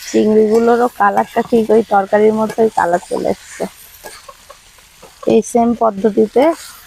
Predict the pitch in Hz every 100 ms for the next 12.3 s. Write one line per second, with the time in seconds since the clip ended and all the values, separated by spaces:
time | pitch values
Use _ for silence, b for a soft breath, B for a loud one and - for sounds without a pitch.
0 | - - 220 214 208 247 240 220 196 196
1 | 196 190 - 190 - 202 202 190 247 349
2 | - - - - _ _ _ - - -
3 | - - - 202 208 208 202 220 208 208
4 | 214 214 214 202 196 196 - 262 381 247
5 | 190 190 214 269 214 175 - 190 190 -
6 | 180 - 190 165 127 - 165 - - -
7 | - 185 - - - - - - _ -
8 | _ _ _ - _ _ _ _ _ _
9 | _ _ - - _ - - - - -
10 | 226 220 226 247 240 226 233 233 220 233
11 | 247 - 214 214 233 220 - - - -
12 | 208 214 220